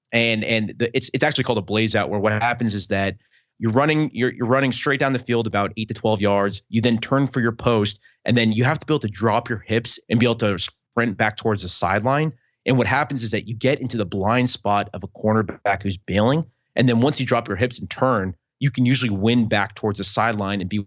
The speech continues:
wide open. And, but in order to execute that, you have to have, uh, amazing hip flexibility. You have to have perfect ankle, like, like,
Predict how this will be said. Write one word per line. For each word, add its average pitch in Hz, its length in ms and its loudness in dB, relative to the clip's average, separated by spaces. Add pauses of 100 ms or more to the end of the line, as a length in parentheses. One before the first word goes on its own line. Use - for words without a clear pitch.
wide 90 220 -4
open. 90 360 -4 (300)
And, 110 260 2
but 127 160 0
in 120 100 0
order 156 260 2
to - 100 -4
execute - 460 -4
that, 101 220 -2
you 113 80 -2
have 127 200 0
to - 60 -4
have, 101 380 0 (580)
uh, 110 240 0
amazing 143 640 2
hip - 240 -2
flexibility. 107 720 -2 (140)
You 127 140 2
have 135 160 0
to 147 80 -4
have 113 200 0 (360)
perfect 165 520 -2 (120)
ankle, 117 560 2
like, 104 300 0 (560)
like, 113 180 -4